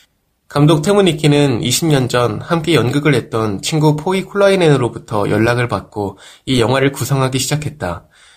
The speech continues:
포이 콜라이넨은 실제 다발 경화증 장애인이었다.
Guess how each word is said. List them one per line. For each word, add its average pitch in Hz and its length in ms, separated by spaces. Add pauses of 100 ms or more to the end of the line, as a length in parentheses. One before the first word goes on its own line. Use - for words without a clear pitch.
(120)
포이 202 220
콜라이넨은 175 800
실제 175 320
다발 160 360
경화증 139 500
장애인이었다. 110 920